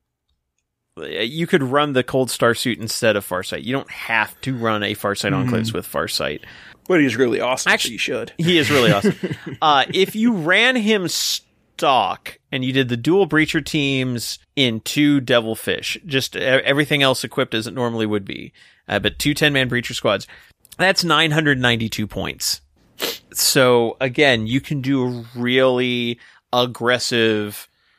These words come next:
Speaker 1: Tau list, which is actually, like, Farsight Enclaves is one of the better ones right now. Breachers are good. The, like, you've got stuff to move forward. You're not gonna be doing a lot of background board control. You're gonna be pushing up and pushing aggressive,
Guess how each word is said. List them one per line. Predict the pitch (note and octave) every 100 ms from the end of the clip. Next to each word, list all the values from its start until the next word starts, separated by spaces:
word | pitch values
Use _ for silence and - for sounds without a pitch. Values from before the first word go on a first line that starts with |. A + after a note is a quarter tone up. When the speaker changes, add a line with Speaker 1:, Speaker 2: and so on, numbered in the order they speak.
| _ _ -
Speaker 1:
Tau | - C3+ A2
list, | A2+ -
which | B2+ -
is | C#3 B2+
actually, | C3 D3 E3
like, | C3+ B2
Farsight | A#2+ C3+ F3+
Enclaves | F#3+ G#3+ F#3+
is | F#3
one | D#3+ F3
of |
the | F#3
better | G3 G3+
ones | G3+ G3+
right | G#3 G3+
now. | G3+ G#3
Breachers | E3 C#3+ D#3+ G#3 F3+
are | F#3+
good. | F#3+ G3 G3 F#3 D#3 _
The, | - B2 A#2 -
like, | - A2 G#2+ - - -
you've | B2 B2+
got | B2+ C3+ C3 - _ _ -
stuff | - C#3 D3
to | -
move | C3+ C#3
forward. | D#3+ C#3+
You're | C3
not | C#3 F3
gonna | G#3
be | F#3+
doing | F#3 E3+
a |
lot | D#3 D#3+
of | C#3+ B2+
background | C#3 F3 - C3 A#2 A#2+
board | A2+ A2+
control. | - A2
You're | G#2+ A#2+
gonna | E3
be | C3
pushing | - D#3+ -
up | C3+ B2+
and | A2+
pushing | C3+ C#3 A2
aggressive, | G#2+ A#2+ - F#2+ F#2+